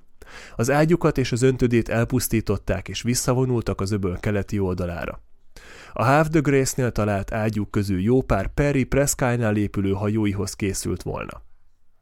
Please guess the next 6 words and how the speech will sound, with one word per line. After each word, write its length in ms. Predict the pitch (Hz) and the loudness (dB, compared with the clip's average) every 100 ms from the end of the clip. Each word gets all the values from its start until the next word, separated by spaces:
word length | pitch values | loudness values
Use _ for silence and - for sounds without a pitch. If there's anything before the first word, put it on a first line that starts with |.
| _ _ - - - - | _ _ -20 -18 -14 0
Miután 420 | 131 135 139 131 | 4 4 4 2
végigrabolták 880 | 143 156 165 147 139 131 120 104 110 | 4 6 6 4 4 2 2 -2 -2
és 140 | 104 | -2
gyújtogatták 720 | 120 123 127 113 107 107 104 | 2 2 2 0 0 -2 -2
a 40 | 101 | -2
Chesapeake-öblöt, 920 | 131 120 117 113 107 104 92 80 | -2 0 -2 -2 0 -2 -2 -6